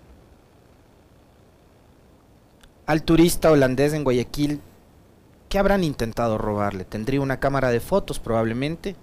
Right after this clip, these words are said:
Si es que era una cámara de fotos profesional, qué sé yo, no sé, costará unos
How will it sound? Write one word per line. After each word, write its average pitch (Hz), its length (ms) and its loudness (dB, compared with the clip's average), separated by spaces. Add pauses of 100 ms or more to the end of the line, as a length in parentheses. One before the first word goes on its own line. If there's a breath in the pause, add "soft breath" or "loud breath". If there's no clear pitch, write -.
(1000 soft breath)
Si - 180 -12
es - 80 -4
que - 80 0
era 127 80 2
una 120 180 -2
cámara 127 280 0
de 107 100 0
fotos 127 300 -4
profesional, 117 720 -4
qué 110 100 -6
sé 107 160 -4
yo, 120 320 0 (120)
no 120 120 -10
sé, 117 380 0 (420)
costará 117 400 0
unos 110 340 -4